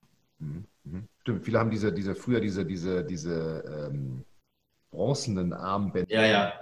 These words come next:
Speaker 1: Ne, die
Speaker 2: War so der Anbeginn mit unten mit den Kugeln, ja.
Speaker 1: Ja, ja, ja, ja, genau.
Speaker 2: Alle haben's getragen. Also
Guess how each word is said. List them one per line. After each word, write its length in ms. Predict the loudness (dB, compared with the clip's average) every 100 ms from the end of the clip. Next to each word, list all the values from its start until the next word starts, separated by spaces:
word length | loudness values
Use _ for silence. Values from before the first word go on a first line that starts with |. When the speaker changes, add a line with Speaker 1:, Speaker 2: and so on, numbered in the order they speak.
| -4
Speaker 1:
Ne, 160 | 0 0
die 120 | 0
Speaker 2:
War 540 | 2 2 2 -2 -10 -18 -18
so 160 | -6 0
der 160 | 4 4
Anbeginn 560 | 6 4 4 6 10
mit 140 | 10 10
unten 240 | 6 8
mit 160 | 6 8
den 100 | 6
Kugeln, 460 | 8 8 10 10 8
ja. 320 | 6 4 4
Speaker 1:
Ja, 320 | 4 6 6
ja, 140 | 4 2
ja, 240 | 2 2
ja, 160 | 0 0
genau. 180 | -2 2
Speaker 2:
Alle 240 | 4 8
haben's 220 | 8 6 4
getragen. 520 | 4 6 6 6 2 -4
Also 140 | 0